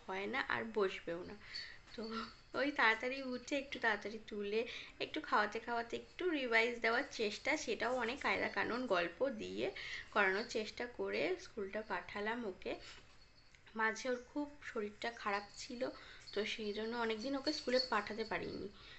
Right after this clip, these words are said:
তো ডাক্তার ফাক্তার দেখিয়ে প্রায় দু সপ্তাহ মতো ও ভুগেছে। তো তারপর থেকে না, স্কুলে যাওয়াটা একটুখানি গেছে স্কুলে,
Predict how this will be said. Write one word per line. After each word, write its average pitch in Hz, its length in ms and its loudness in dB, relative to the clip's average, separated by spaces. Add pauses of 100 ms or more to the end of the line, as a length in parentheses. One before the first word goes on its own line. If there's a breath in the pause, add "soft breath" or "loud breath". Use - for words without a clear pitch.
(180 loud breath)
তো - 180 -4
ডাক্তার 202 340 -2
ফাক্তার 220 360 -6
দেখিয়ে 240 880 0
প্রায় 220 260 4
দু 220 260 -2
সপ্তাহ 220 440 -2
মতো 226 360 -2
ও - 20 0
ভুগেছে। 196 640 -8 (640 loud breath)
তো 202 60 -12
তারপর 196 480 -2 (100)
থেকে 311 180 -2
না, 381 160 2
স্কুলে 285 440 -4
যাওয়াটা 277 420 0
একটুখানি 294 480 2
গেছে 277 400 2
স্কুলে, 277 380 -2